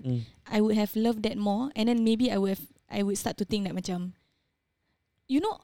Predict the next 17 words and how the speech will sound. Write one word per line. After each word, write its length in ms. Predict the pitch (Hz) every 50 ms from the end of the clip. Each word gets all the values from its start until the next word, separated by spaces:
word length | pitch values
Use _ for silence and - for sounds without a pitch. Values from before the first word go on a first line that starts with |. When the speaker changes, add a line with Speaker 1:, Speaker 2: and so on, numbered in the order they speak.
| - 254
Speaker 2:
that 180 | 233 226 190
very 380 | 202 208 226 240 247 269 277 269
hippie, 640 | 240 - - 233 - _ - 247 240 240 240 233 220 -
um, 400 | - 196 196 196 196 196 196 185 - _ _ _ - - _ _ _ _ _ _ _ - - _ _ _
life 460 | - 220 220 226 233 233 233 226 - - -
is 760 | 214 202 190 196 190 - - - - - - - - - - - _ -
to 320 | 226 196 196 196 196 190 - -
explore. 1080 | 196 214 - - - - _ - 233 220 208 202 202 202 196 196 196 196 196 196 196 - - - - _ _
You, 320 | 220 208 208 208 202 196 -
the 100 | 196 214 -
people 240 | 226 - 247 233
around 300 | 208 190 196 202 202 208 208
you 80 | 208 196
are 80 | 185
just 240 | 180 196 202 196 -
people 300 | - 190 - 214 202 196 - -
who 280 | 190 185 185 202 190